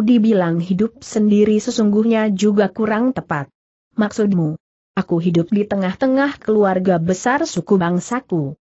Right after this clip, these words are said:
Meskipun mereka bukan keluarga dalam pertalian darah,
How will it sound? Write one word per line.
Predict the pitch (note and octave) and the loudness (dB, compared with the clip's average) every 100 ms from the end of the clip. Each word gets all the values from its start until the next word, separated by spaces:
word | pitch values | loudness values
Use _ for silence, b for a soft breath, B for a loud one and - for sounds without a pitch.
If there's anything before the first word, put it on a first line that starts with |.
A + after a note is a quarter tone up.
| _ _ - | _ _ -4
Meskipun | F#3+ F#3+ - G#3+ A3 C#4 C#4 | -2 -2 -2 -4 -2 2 4
mereka | A#3 G3 F#3 C4+ B3+ | 2 0 -2 0 2
bukan | A#3 A3+ G#3 G#3 | 2 0 -2 -2
keluarga | - G#3+ G3+ F#3 F#3+ G3 | 0 2 2 2 0 2
dalam | G3 F#3+ F#3 | 2 2 0
pertalian | A3+ G3+ F3 F#3 G#3 F#3+ G3 | -2 -4 -2 2 2 2 0
darah, | G3 G#3+ A3 | 0 0 -2